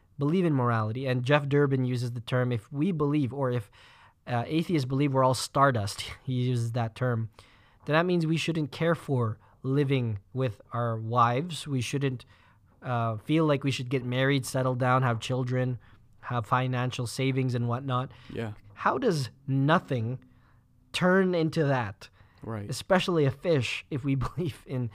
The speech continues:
Speaker 1: the theory of evolution.
Speaker 2: Yeah.
Speaker 1: So, um, I think it's, it's clear that our morality is a big point
Speaker 2: Yeah.
Speaker 1: to prove that, um, the reason why we have these things, and again, like I said,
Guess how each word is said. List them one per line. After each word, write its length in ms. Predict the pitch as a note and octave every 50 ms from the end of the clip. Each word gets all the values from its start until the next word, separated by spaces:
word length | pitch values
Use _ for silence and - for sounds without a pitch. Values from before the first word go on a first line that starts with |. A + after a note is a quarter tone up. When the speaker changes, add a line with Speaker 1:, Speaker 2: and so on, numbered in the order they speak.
| - - - - -
Speaker 1:
the 60 | B2+
theory 280 | - C3+ B2+ C3 B2+ B2
of 80 | A#2+
evolution. 560 | B2 A#2 G#2+ A2+ A#2 B2 B2 G2+ - A2 F#2+ -
Speaker 2:
Yeah. 100 | - -
Speaker 1:
So, 220 | D3+ D3 C3+ A#2+ - - - _ _ _ _ _ _ _ _ - - - - _ _ _ _ _ -
um, 380 | B2 B2+ B2+ B2 B2 B2 G#2+ - _ _ _ _ _ _ _ _ _ _ _ _
I 100 | - C#3+
think 240 | C#3+ F#3+ F#3 E3+ D3+
it's, 260 | D3 A#2 - - -
it's 260 | - E3+ - - - -
clear 500 | - - - - E3 D#3+ D3 A#2+ G#2+ G#2+ A2
that 280 | A#2 C3 C3+ B2 B2 - -
our 180 | B2+ C3+ C#3+ C3+
morality 760 | C3 B2+ C3 C3+ C3 C3 C3 C3+ D3 D3 C#3+ B2+ A#2+ A#2+ A#2+
is 120 | A#2 A#2
a 60 | A#2+
big 580 | A2+ A2+ A2+ C#3 C#3+ D3 D3 C#3 C#3 - - - - _ -
point 440 | - C#3 C3+ A#2+ G#2+ G2+ - - - _ -
Speaker 2:
Yeah. 260 | A#2 A#2 A2 G#2 G#2 A2 A#2+
Speaker 1:
to 100 | - B2+
prove 640 | - - - D#3+ E3+ F3 D3+ B2+ G#2+ - - - - - - - - - - -
that, 520 | A#2+ A#2+ C#3 C3 C3 B2+ A#2+ - - - - - C#3+
um, 540 | C3+ B2+ B2 A#2+ A#2 A2 A2+ A2 G#2+ G2+ - - - - _ _ _ _ _
the 80 | - B2+
reason 400 | C3 D3+ F3+ E3+ F#3 D#3+ D3 C#3
why 180 | C3+ C3+ C#3
we 180 | C#3 C3+ C3+ B2
have 220 | A#2 B2+ B2 B2+
these 180 | C#3+ C#3+ C3 -
things, 240 | - D3+ D#3 D3+ C#3
and 100 | B2+ B2+
again, 240 | B2+ C#3 D3+ C#3+ C3
like 200 | B2 A#2+ A#2+ E3
I 40 | E3+
said, 300 | - - G#3+ D#3+ A#2